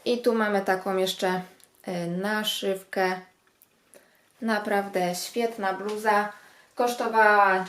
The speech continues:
niewiele, zaraz Wam powiem, bo nie jestem, e, pewna, ale na wiosnę będzie przepięknie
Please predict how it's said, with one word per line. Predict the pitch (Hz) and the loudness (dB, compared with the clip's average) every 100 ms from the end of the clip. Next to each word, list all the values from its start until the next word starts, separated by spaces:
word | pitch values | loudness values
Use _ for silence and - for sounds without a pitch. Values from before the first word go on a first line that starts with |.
| 220 | -6
niewiele, | 226 220 214 208 | -4 0 2 2
zaraz | 208 196 190 | 2 -2 -4
Wam | 190 180 180 | -4 -4 -2
powiem, | 214 208 202 | 0 0 -2
bo | 190 | -2
nie | 190 190 | -4 -4
jestem, | 190 - 190 175 180 | -6 -6 -6 -6 -8
e, | - 165 | -6 -6
pewna, | 165 233 233 226 214 208 208 - _ - - | -6 -4 -4 -2 0 0 -2 -10 _ -14 -2
ale | 233 233 | 2 2
na | 220 208 | 2 0
wiosnę | 202 208 208 185 | 0 0 -2 -6
będzie | 185 185 185 180 180 - - _ - - - _ _ _ _ _ _ _ _ - | -4 -4 -4 -6 -6 -12 -20 _ -20 -20 -20 _ _ _ _ _ _ _ _ -14
przepięknie | - 214 214 190 185 185 175 | 0 0 2 -2 -4 -6 -6